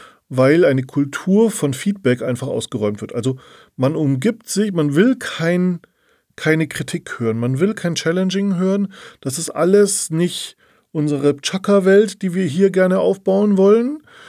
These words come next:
äh, geh bloß weg mit deinen blöden Fragen. Ähm, was passiert dann? Die, das Resultat ist, ich bin von Ja-Sagern umgeben, die mir einfach nur immer applaudieren, wenn ich sozusagen aufgestanden bin. Ja? Und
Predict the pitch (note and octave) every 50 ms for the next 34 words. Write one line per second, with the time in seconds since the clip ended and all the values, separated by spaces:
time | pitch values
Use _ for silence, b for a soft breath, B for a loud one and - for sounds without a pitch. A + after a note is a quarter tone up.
0 | B B B B E3 C#3+ D3 C#3 C#3 F3 F3 D#3+ E3 E3+ F#3 G3 F#3+ F#3+ - C#3+
1 | D#3 G3 G3 - E3+ F3+ E3 E3+ D#3+ E3 E3 D#3 C#3+ D#3 F3 F#3 F3+ E3+ - -
2 | - B2 A#2+ C3+ D#3 F3+ F3+ G3+ A3+ B3 D#4 F4 F#4+ - b b b b b b
3 | b b b _ E3 D3+ D3+ D#3+ E3 D#3+ E3 E3 E3 E3 - _ _ _ _ _
4 | _ _ _ - C#3+ D3 - - D#3 - - F#3+ G#3 A#3 A#3 B3 A#3+ B3 D4 F4
5 | F4+ F#4 - _ _ _ _ _ _ _ _ - D3+ D3 C#3+ E3 D#3 - - D#3
6 | D3 E3 D#3 D3+ - D#3+ D#3+ F3 G3 G3 F3+ - - - - - - - E3+ E3+
7 | F#3 F#3+ - E3 D3+ C3+ C3+ C#3 E3 G#3 A3+ D#3+ C#3+ A#2+ A#2+ A#2+ A#2 B2 A#2 -
8 | - A#2 A2 G2+ G2 G2+ G#2 A#2 B2 D#3+ F#3 A3 D#4+ F#4 F#4 b b b b b
9 | b b b - C#3+ C#3+ D3+ D#3+ D#3+ E3+ G3 - - D#3+ F3+ - A#3 G#3 G3 G#3
10 | G#3 - F3 F#3 F#3+ D#3 C#3+ - - E3+ E3 D3+ D3 E3+ G3+ A3 A3 G3+ F3+ F3+
11 | F3 E3 - - F3+ - - F3+ E3 D3 D#3 D3+ D#3 D#3+ D#3 E3 D#3+ B2+ C3 -
12 | C3 - B2 - A2 G2 F#2 F2+ F2 E2+ F2 E2 - _ _ _ - F3+ A#3 B3+
13 | b b b b b b b b b b b - C#3 C#3